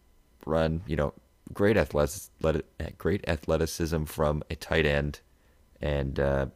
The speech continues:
he just had a breakout performance. And I think after they got rid of, uh, Emmanuel Sanders,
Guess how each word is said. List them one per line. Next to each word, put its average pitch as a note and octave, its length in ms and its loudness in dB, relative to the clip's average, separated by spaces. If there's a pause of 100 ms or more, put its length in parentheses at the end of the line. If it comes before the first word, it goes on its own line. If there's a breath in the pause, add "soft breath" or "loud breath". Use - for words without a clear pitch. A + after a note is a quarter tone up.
(380)
he F2 100 -2
just F2 220 0
had F2+ 180 4
a F2 60 4
breakout F#2 400 4
performance. G2 520 0
And C2+ 140 0
I E2 100 2
think E2+ 400 -4
after D#2+ 300 0
they D#2+ 140 2
got D#2+ 240 0
rid D2+ 160 0
of, D2 340 -6
uh, C#2+ 240 -2
Emmanuel D2+ 460 0
Sanders, D2+ 580 0